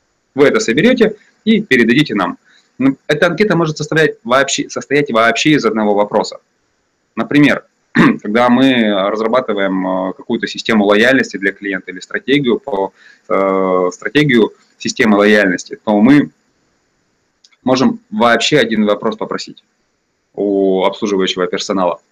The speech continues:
Пускай они спросят своих клиентов, за что вы нас выбрали, почему вы нас выбрали. И вот эти вот ответы соберите и передайте нам, пожалуйста, нам будет с ними проще работать для того, чтобы мы давали вам не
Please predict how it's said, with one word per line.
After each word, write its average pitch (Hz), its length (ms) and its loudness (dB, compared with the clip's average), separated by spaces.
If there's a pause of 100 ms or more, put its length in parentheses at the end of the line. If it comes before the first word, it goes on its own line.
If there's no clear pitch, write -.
(160)
Пускай 160 220 2
они 127 100 0
спросят 123 320 -6
своих 117 220 -4
клиентов, 120 420 -2
за 101 80 -8
что - 160 -4
вы 107 80 0
нас 98 180 -4
выбрали, 90 360 -4 (480)
почему 127 260 2
вы 110 80 2
нас 101 200 -4
выбрали. 87 360 -2 (160)
И 123 60 -2
вот 139 120 2
эти 143 120 0
вот 120 120 0
ответы 131 300 0
соберите 139 460 0
и - 20 -2
передайте 110 400 0
нам, 107 160 0
пожалуйста, 127 440 0
нам 107 160 0
будет 110 220 -2
с - 60 -14
ними 98 140 -2
проще 98 320 -4
работать 113 320 -2
для 92 100 -8
того, 98 180 -8
чтобы 92 280 -8
мы 113 160 0 (640)
давали 113 320 4
вам 110 280 2 (340)
не 127 360 2